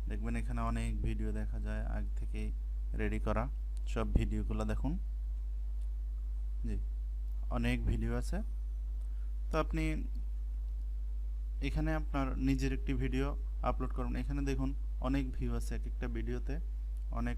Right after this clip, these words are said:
রকমের ভিউ আছে। তো আপনি আপনার ভিডিওতে এই পরিমাণ ভিউ পাত-,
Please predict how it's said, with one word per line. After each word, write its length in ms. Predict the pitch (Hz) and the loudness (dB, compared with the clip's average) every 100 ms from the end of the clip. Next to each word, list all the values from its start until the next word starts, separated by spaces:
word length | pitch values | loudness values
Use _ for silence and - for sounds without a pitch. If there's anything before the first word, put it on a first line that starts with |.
| - | -2
রকমের 320 | 117 120 117 | -2 -2 -2
ভিউ 240 | 113 117 | 0 0
আছে। 260 | 117 117 - - - - - - - - - - | 0 -2 -2 -2 -2 -4 -4 -4 -4 -4 -2 2
তো 60 | |
আপনি 260 | 135 135 143 | 2 4 4
আপনার 320 | 139 135 139 | 4 6 6
ভিডিওতে 480 | 131 135 131 - 143 139 - | 6 6 6 4 2 2 0
এই 180 | 127 135 | 2 2
পরিমাণ 420 | 143 135 131 123 | 4 4 6 6
ভিউ 200 | 110 117 | 6 4
পাত-, 260 | 113 113 | 4 0